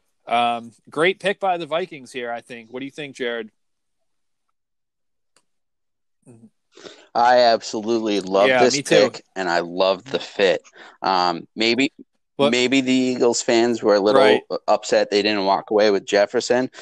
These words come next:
Speaker 2: but honestly, I think Reagor was a better fit for the Eagles, and I think Jefferson was
Speaker 1: Mm-hmm.
Speaker 2: the perfect fit for Minnesota. Not only does he step into the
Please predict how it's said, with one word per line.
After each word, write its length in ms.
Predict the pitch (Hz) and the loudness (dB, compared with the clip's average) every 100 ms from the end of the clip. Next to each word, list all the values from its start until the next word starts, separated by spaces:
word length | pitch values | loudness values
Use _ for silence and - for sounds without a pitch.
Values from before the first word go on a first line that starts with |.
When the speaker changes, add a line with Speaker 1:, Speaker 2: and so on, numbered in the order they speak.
| - _ | -20 _
Speaker 2:
but 140 | 110 | 0
honestly, 420 | 107 113 127 - - _ _ 104 | 2 0 -2 -4 -10 _ _ 0
I 140 | 110 | 0
think 240 | - 147 | 2 -2
Reagor 460 | - 98 120 110 98 | -2 0 2 2 0
was 160 | 98 90 | -2 -4
a 60 | |
better 300 | 87 92 95 | -2 -2 -2
fit 240 | - 107 - | -2 -4 -4
for 120 | - | -10
the 100 | 90 | -10
Eagles, 580 | 95 101 101 92 90 - - - - | -8 -8 -4 -4 -4 -8 -16 -20 -10
and 120 | 98 | -4
I 100 | 104 | -2
think 220 | 107 131 - - | -2 -4 -6 -12
Jefferson 800 | 90 101 123 - - 90 87 | -2 0 0 -2 -6 -6 -8
was 160 | 85 90 | -8 -6
Speaker 1:
Mm-hmm. 80 | 156 | -8
Speaker 2:
the 120 | - - | -10 -12
perfect 540 | - 123 - 95 - | -4 -2 -2 -6 -10
fit 280 | - 95 - _ | -6 -6 -6 _
for 420 | - 95 90 87 - _ _ | -8 -2 0 -2 -6 _ _
Minnesota. 600 | 104 107 90 110 101 - - _ _ _ | -6 -4 -2 2 2 0 -6 _ _ _
Not 240 | 113 117 | -2 2
only 300 | 139 135 135 127 | 2 2 0 -2
does 140 | 123 | -4
he 120 | 120 | -4
step 280 | 113 - 107 127 | -4 -2 -2 -2
into 320 | 117 107 95 | -6 -4 -6
the 200 | 90 95 | -6 -14